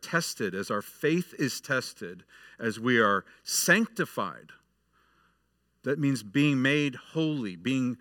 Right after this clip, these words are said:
conformed to the image of the Lord Jesus Christ. Our faith is being validated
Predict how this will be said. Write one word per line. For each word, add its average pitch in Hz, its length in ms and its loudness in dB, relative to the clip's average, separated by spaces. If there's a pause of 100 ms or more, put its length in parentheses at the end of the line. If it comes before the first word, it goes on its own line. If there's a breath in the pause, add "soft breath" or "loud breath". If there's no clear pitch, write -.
(140 loud breath)
conformed 160 680 -2 (100)
to 143 120 -4
the 123 240 -4
image 123 420 -2
of 110 440 -2 (360 loud breath)
the 120 80 -4
Lord 113 520 2
Jesus 101 480 -6
Christ. - 800 -6 (2500 soft breath)
Our 120 100 2
faith 151 360 2
is 113 100 -4
being 110 360 0
validated 117 840 0